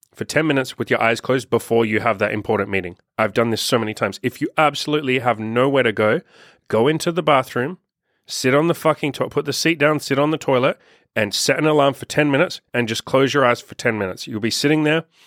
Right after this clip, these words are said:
but I promise just having your freaking eyes closed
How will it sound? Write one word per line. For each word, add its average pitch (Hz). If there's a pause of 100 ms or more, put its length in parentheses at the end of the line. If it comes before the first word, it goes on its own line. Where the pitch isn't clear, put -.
(160)
but 113
I 113
promise 147
just -
having 139
your 139
freaking 135
eyes 120
closed 107